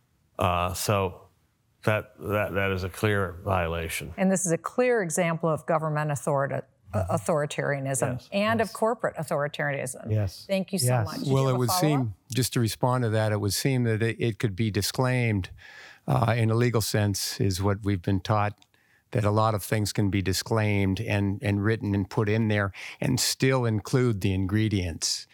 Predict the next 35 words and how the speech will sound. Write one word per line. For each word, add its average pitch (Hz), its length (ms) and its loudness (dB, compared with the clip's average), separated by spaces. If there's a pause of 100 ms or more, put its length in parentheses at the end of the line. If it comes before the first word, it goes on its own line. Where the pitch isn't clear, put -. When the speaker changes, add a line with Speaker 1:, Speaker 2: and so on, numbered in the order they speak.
(160)
Speaker 2:
Mm-hmm. 170 180 -4
Speaker 4:
It's, - 240 -2
it's - 320 -2
wholly 110 560 2
un-, 95 300 0
unreasonable. 98 840 0 (260)
Uh, 104 100 2
one 113 200 4
last 107 220 2
thing 104 100 0
I 101 40 4
wanted 98 160 2
to 85 100 -2
say 98 200 2 (140)
just 92 220 0
quickly 104 240 0
about 95 160 0
the 95 60 -2
Moderna 95 520 2 (380)
is 98 160 2
that 110 120 4
I 107 80 2
knew 123 200 2
of 117 80 -4
two 139 200 2
men, 113 440 2
they 110 80 0
were 107 160 4
over 104 220 2
eighty, 98 460 0 (400)
and 98 140 4
both 113 240 2
turned 113 240 2
the, 107 40 4
mo-, 104 180 2